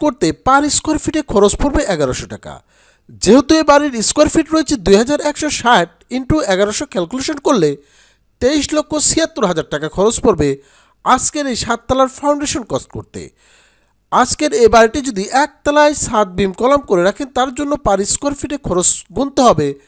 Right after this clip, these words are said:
নয়শো টাকা। দুই হাজার একশো ষাট into নয়শো ক্যালকুলেশন করলে উনিশ লক্ষ চল্লিশ হাজার টাকা লাগবে এ বাড়িটি একতলার ছাদ বিম কলাম করে রাখতে। আর এ বাড়িটি যদি টোটাল কমপ্লিট করতে চান একতলা,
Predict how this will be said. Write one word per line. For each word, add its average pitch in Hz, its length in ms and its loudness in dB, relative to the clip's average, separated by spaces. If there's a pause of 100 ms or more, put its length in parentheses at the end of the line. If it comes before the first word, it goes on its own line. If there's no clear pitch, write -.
(280)
নয়শো 139 320 -4
টাকা। 101 200 -12 (520)
দুই 233 220 -2
হাজার 285 180 0 (120)
একশো 214 260 -6
ষাট 269 220 -2 (100)
into 285 160 -10 (120)
নয়শো 170 260 0 (100)
ক্যালকুলেশন 277 540 -8
করলে 165 220 0 (720)
উনিশ 262 240 0 (100)
লক্ষ 294 120 -2 (200)
চল্লিশ 247 360 2
হাজার 294 140 -2 (100)
টাকা 208 200 0 (1120)
লাগবে 220 520 0 (520)
এ - 100 0
বাড়িটি 285 280 2 (220)
একতলার 208 400 -2 (100)
ছাদ 294 260 0 (120)
বিম 175 240 -2
কলাম 143 220 -2 (120)
করে 202 220 4
রাখতে। 120 260 -8 (840)
আর 156 120 0 (140)
এ - 100 2
বাড়িটি 294 260 4 (120)
যদি 294 160 -4 (180)
টোটাল 247 300 2 (120)
কমপ্লিট 294 440 0
করতে 214 280 -2
চান 247 120 0 (180)
একতলা, 170 320 0